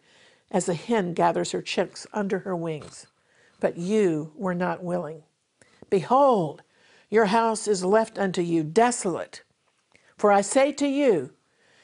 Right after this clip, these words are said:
you shall not see me again until you say, Baruch haba Beshem Adonai. Blessed is he who comes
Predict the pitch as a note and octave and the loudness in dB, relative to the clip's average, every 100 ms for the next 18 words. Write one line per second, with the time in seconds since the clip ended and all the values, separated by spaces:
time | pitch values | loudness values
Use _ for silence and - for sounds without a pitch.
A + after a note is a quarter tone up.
0 | - G3+ G3 G3+ F#3 A3+ - - D4 D4 | -4 -4 0 0 2 0 0 -4 -2 0
1 | C#4+ B3 C#4 G3 F#3 F#3 A3 A3 A#3 - | 0 2 2 2 0 0 0 2 0 2
2 | C4+ A#3 E3+ F3+ G3 C4 B3+ A#3+ A#3 C4 | 4 4 4 2 4 2 0 -4 0 2
3 | B3 D#3+ - _ _ - E3+ - - G3 | 2 0 -4 _ _ 0 0 -2 -4 0
4 | G#3+ A3 G#3 G#3 G#3 F3+ C3+ - _ _ | 0 0 0 0 0 -2 -2 -10 _ _
5 | _ _ - F#3 G3 B3 B3+ B3+ C4 - | _ _ -10 -4 0 0 -2 0 -2 -2
6 | B3+ A#3+ D3+ F#3+ E3+ - A3 F#3 C3+ - | -4 -2 -2 -4 -6 -2 -2 -2 -6 -14
7 | - | -20